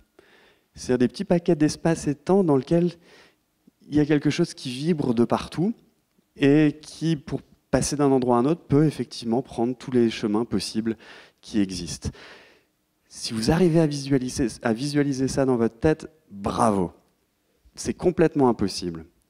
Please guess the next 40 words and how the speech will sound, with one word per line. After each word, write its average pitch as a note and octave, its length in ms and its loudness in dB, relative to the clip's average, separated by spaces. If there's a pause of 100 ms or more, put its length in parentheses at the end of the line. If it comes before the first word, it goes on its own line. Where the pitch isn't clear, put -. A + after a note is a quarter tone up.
(240)
d'imaginer A#2+ 800 0
de G#2 100 -6
l'espace D3+ 520 -2
et A2 80 -4
du G2+ 140 -12
temps D#3+ 360 -4 (920)
qui, - 320 -20 (100)
en A#2 100 2
petits F3 340 -2
paquets, C3+ 500 -2 (540)
qui A2 140 -12
forment A#2+ 340 -2
la G2 100 0
structure - 480 -6
même C3+ 240 2
de A#2 80 2
notre A2 300 -2
univers G#2+ 520 0 (320)
et B2 80 -2
qui - 160 -8
pourraient A#2 300 0
se B2 80 -6
balader G#2 400 2
partout. - 400 -8 (840)
Le C#3 260 4
gros E3 240 2
problème, C#3 440 0
le C3+ 100 0
mystère C#3 420 -4
de A#2+ 100 -6
la G#2+ 120 -4
physique G#2 380 -14
quantique - 520 -12
d'aujourd'hui, G#2 480 -2
un D3 120 0
des B2+ 100 0
mystères, C3+ 440 -4
c'est - 200 0
cette B2+ 240 -2
quantisation-là. G#2 840 -2